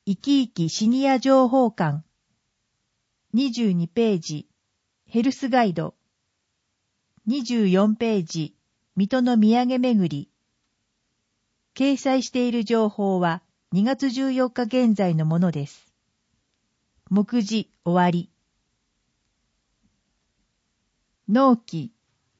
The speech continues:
納期限は三月三十一日月曜です。納付するもの。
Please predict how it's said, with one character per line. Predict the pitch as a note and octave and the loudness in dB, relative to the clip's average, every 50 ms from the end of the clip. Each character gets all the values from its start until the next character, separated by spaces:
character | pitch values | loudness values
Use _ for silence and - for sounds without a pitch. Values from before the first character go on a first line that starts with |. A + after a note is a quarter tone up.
| _ _ _ _ _ _ _ _ _ _ _ _ _ _ _ - | _ _ _ _ _ _ _ _ _ _ _ _ _ _ _ -2
納 | G3 A#3+ C4+ C#4+ C#4 | 2 2 4 2 2
期 | - C#4 C4+ | 0 -2 0
限 | A#3 B3 A3+ G#3 F#3 E3 D#3 | 2 2 2 4 2 2 0
は | E3 D#3 D3+ - - _ _ - | -2 -2 -4 -6 -10 _ _ -12
三 | - - C#4 C#4+ C#4+ C4 | -6 -4 -2 0 2 2
月 | A3 F#3+ - - | 2 0 0 -4
三 | - - C4+ C4+ C4 A#3+ G3+ | -6 -2 0 2 2 2 2
十 | - F#3+ F3+ | 0 -2 -4
一 | F3 - - F3 | -4 -4 -4 -4
日 | F3 F3 E3 - - E3 D#3+ - _ _ - | -2 -2 -4 -6 -8 -10 -10 -10 _ _ -4
月 | F#3+ F#3+ - - A#3+ | -2 -2 -2 -2 0
曜 | B3+ C4 B3 A3 F3+ | 2 4 4 2 2
で | E3 D#3+ D#3 | 0 -4 -8
す。 | - - _ _ _ _ _ _ _ _ _ _ _ _ _ _ _ _ _ _ _ _ _ _ _ _ _ _ - | -10 -12 _ _ _ _ _ _ _ _ _ _ _ _ _ _ _ _ _ _ _ _ _ _ _ _ _ _ 0
納 | F3+ A#3 B3+ C4+ | 2 2 2 2
付 | - - - | 0 -4 -6
す | - C4 A#3+ | -4 -2 2
る | B3+ A#3 | 4 4
も | A#3 A3+ | 4 4
の。 | F#3 E3+ D#3 D#3+ - | 2 0 -2 -6 -8